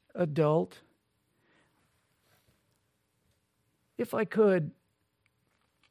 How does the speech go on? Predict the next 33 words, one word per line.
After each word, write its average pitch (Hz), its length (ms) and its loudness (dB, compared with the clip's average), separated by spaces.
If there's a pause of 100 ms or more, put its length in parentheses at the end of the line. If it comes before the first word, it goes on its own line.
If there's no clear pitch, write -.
(880)
I - 60 -4
think 240 220 0
there's 208 160 2
some 202 120 -2
things 196 220 -2
you 180 80 0
n-, 180 260 -2
make, 180 280 -6
need 190 260 -4
to 190 60 0
make 175 200 0
sure 185 160 -2
you're 151 180 -2
thinking 190 260 -2
about 139 320 -6 (400)
if, - 160 -16 (160)
if 147 160 -12
we're 165 80 -6
gonna 147 220 -2
do 147 220 -4
this. 131 440 -12 (1040)
You 202 80 -2
need 220 140 0
to 147 60 -6
think 135 200 -4
about 117 220 -10 (160)
this, 131 200 -8
this, 139 240 -6
this, 147 240 -6
this, 160 240 -8
this, 165 240 -10
and 165 120 -4
this. 202 340 -10